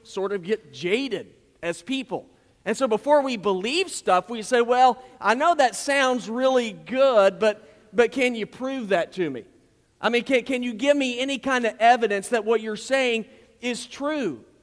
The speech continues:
Now, today we are, we are celebrating Easter, and for, for Christians all over the world, this is the greatest and the biggest holiday that we celebrate. And the reason why is because, in a nutshell,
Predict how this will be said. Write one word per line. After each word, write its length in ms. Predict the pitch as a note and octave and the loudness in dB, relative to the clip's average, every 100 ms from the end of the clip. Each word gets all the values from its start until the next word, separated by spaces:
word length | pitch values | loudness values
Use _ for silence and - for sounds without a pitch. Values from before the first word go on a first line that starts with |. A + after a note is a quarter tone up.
| _ _ _ A3+ | _ _ _ 0
Now, 140 | B3 | 0
today 280 | B3 C4+ D4 | 2 2 4
we 240 | C#4 D4+ | 4 2
are, 120 | B3 | 2
we 200 | G#3+ C4+ | 2 -4
are 100 | C4+ | -4
celebrating 1040 | - - C4+ D#4 C4+ F3+ G3+ F#3+ F#3 F#3+ F3+ | -6 0 4 4 4 0 -2 -2 -2 -4 -6
Easter, 540 | A3+ A#3 - - B2 A#2+ | -8 -8 -10 -10 -10 -6
and 200 | G#3 G3+ | -6 -6
for, 280 | G#3 G#3 F#3+ | -2 -2 -2
for 180 | G3 F3+ | -4 -8
Christians 640 | - C#4+ C#4 - C4 A#3 | -4 -4 -4 -6 -6 -6
all 360 | G3+ G#3+ B3 B3 | 0 4 4 4
over 240 | A#3+ A3+ | 0 0
the 100 | G#3 | -4
world, 480 | F#3+ G3+ G3 F3+ E3 _ _ _ | -2 -2 0 -2 -2 _ _ _
this 340 | F3+ B3+ B3+ A#3+ | -2 0 0 0
is 520 | A3 A3 G#3+ - - _ _ | 2 2 -2 -6 -20 _ _
the 120 | F#3 F#3 | -6 -6
greatest 840 | D#3 G3 A3 B3 B3+ C4 A#3 - G3 | -4 -2 0 0 2 0 -2 -10 -8
and 140 | F#3+ | -4
the 80 | D#3+ | -4
biggest 600 | C#3+ A3 A#3+ A#3+ A3+ - - | 2 4 4 2 -2 -6 -8
holiday 500 | A3 A#3+ A3+ F3 F3+ | -2 0 0 0 0
that 160 | F#3 F3+ | 0 -2
we 140 | F#3 | -6
celebrate. 800 | - - G#3+ A3 F3+ D#3 D#3 D#3+ | -10 -2 0 2 -2 -4 -4 -4
And 120 | F#3 | -6
the 60 | F3+ | -6
reason 560 | G3+ C4+ D4+ E4 C#4 | -4 -4 -4 -4 -4
why 380 | G#3+ B3+ G#3+ G3 - - _ - | -2 0 0 -2 -4 -20 _ -10
is 160 | A#3 F#3 | -6 0
because, 340 | A3 A#3+ A#3 | 2 2 0
in 160 | A3+ A3 | -2 -2
a 80 | G#3 | -2
nutshell, 960 | G3+ A3+ D4+ - - G#3 F3 F3 F3+ | -2 2 2 0 -6 -2 2 2 0